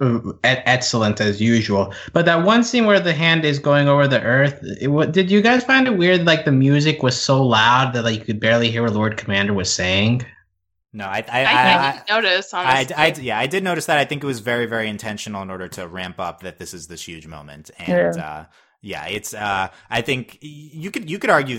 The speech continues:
Speaker 2: that they're maybe too reliant on the music or, um, s-, certain visuals to,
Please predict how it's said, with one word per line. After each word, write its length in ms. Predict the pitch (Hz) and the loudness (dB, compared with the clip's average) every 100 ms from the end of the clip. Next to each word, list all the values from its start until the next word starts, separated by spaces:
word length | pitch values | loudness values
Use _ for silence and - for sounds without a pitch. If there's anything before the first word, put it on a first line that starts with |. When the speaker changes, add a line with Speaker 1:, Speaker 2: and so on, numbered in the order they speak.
| 107 | -8
Speaker 2:
that 400 | 101 110 104 - | -2 0 0 -6
they're 220 | 113 104 - - | -10 -10 -12 -14
maybe 300 | 113 98 90 | -12 -12 -12
too 160 | - | -14
reliant 500 | 90 85 87 85 87 - | -14 -12 -12 -14 -16 -18
on 600 | 95 85 80 80 82 85 _ _ _ _ 107 107 - | -16 -14 -14 -16 -18 -20 _ _ _ _ -20 -20 -20
the 160 | 98 | -16
music 540 | 92 98 90 90 87 - 98 | -14 -12 -12 -10 -12 -14 -16
or, 500 | 92 87 85 82 80 | -14 -12 -12 -12 -12
um, 340 | 78 78 80 | -14 -16 -18
s-, 140 | - - | -18 -16
certain 300 | - 101 90 | -14 -12 -12
visuals 380 | 87 82 85 82 | -14 -16 -16 -16
to, 440 | 92 85 80 80 | -14 -14 -12 -16